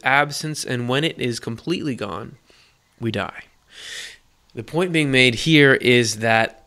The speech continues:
love is the essence of life. And he says that even more succinctly in the beginning, uh, of another of his books.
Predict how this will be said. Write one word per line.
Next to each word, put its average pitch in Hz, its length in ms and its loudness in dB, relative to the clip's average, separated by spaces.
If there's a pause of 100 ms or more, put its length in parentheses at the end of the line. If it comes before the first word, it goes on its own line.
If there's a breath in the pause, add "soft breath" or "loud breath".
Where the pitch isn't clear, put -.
(180)
love 131 760 2
is 120 240 -2
the 120 120 -4
essence 113 360 -2
of 107 160 -6
life. 107 280 -6
And 117 120 -4
he 123 40 0
says 135 260 4
that 123 120 4
even 123 160 0
more 120 160 0
succinctly 120 580 -2
in 110 80 0
the 107 60 -2
beginning, 110 460 -2
uh, 107 340 -2
of 110 180 -2
another 113 380 2
of 107 80 -4
his 107 220 0
books. 107 400 0